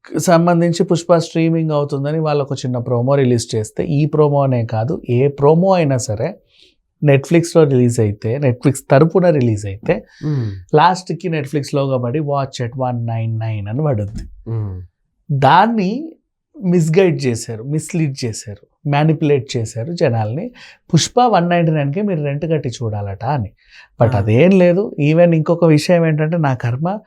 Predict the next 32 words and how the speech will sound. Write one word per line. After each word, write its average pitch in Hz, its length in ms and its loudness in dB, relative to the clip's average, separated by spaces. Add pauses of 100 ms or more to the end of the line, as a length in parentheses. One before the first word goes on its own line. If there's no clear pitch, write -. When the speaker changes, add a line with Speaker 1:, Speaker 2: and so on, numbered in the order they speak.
(400)
Speaker 1:
నేను 160 240 4
కూడా 185 240 0
నమ్మా 135 320 0
ఇది. 104 320 -8 (340)
Speaker 2:
అవునా? 147 480 0 (100)
నాకు 120 280 -2
actually 123 320 0
ఇప్పుడు 147 200 -4
మీరు 131 160 0
చెప్పే 127 300 -2
వరకు 143 200 -2
కూడా 151 160 -2
నేను 135 200 -2
కూడా 143 140 -6
నమ్మేశాను. 120 680 -2 (300)
Speaker 1:
నేను 127 340 4
కూడా 151 240 6
ఇది 139 180 2
నమ్మి, 131 580 -2 (1000)
ఆ, 135 60 -6 (500)
మధ్యాహ్నం 147 420 2
ఒక 139 140 0
ఛానల్లో 127 540 0
"పుష్ప 147 320 0
డబ్బులు 127 300 2
కట్టి 127 160 2
చూడాలంట" 117 540 -2
అని 110 220 -4
చెప్పేశా. - 480 -10 (320)
Speaker 2:
మ్మ్. 143 380 -4
Speaker 1:
నాకు - 480 -16
తెలియదు 110 340 0